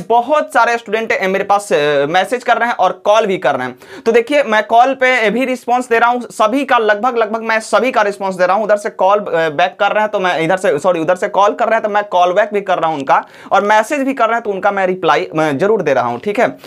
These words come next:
आप, अ, सभी को मैं बहुत हेल्प कर रहा हूँ और हेल्प नहीं कर रहा हूँ, बस, अ, मेरा ये, अ, रिस्पॉन्सिबिलिटी बनता है कि मैं आप लोगों का हेल्प करूं, ठीक है। देखते हैं यहाँ पे पहला कि फाइनल सबमिट करने पर ओटीपी नहीं आ रहा है।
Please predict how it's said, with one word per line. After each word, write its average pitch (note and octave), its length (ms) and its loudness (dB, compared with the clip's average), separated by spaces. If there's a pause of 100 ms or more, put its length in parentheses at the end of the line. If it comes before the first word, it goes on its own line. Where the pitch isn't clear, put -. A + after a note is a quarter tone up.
(240)
आप, F3 220 2
अ, E3 160 4
सभी A#3 280 0
को A#3+ 240 2
मैं G3 300 0
बहुत A3 420 2
हेल्प A#3 320 -2
कर G#3 200 0
रहा G#3 80 0
हूँ A3 80 -2
और F3+ 120 0
हेल्प A3 300 -4
नहीं A3 120 -2
कर G3+ 140 0
रहा F3 80 0
हूँ, G3+ 80 -2
बस, F#3 220 -2
अ, C#3 100 2
मेरा D#3 200 0
ये, D3 500 2
अ, B2 80 -12 (200)
रिस्पॉन्सिबिलिटी F#3+ 680 -2
बनता G#3 260 2
है G3+ 60 4
कि G#3 80 -8
मैं F3+ 120 -2
आप E3+ 180 -2
लोगों F3+ 160 0
का F#3 100 0
हेल्प C#3 280 -2
करूं, B2+ 220 -2
ठीक F#3+ 180 -2
है। - 260 -2 (840)
देखते A3+ 240 2
हैं D4 80 4
यहाँ C4+ 120 4
पे C#4+ 100 0
पहला B3+ 340 2
कि C#4+ 120 -6
फाइनल B3+ 420 0
सबमिट B3 440 -2
करने A#3 260 2
पर A#3+ 140 0
ओटीपी A3+ 540 -2
नहीं F#3+ 260 0
आ C#3+ 80 4
रहा C3+ 140 0
है। C3 120 -2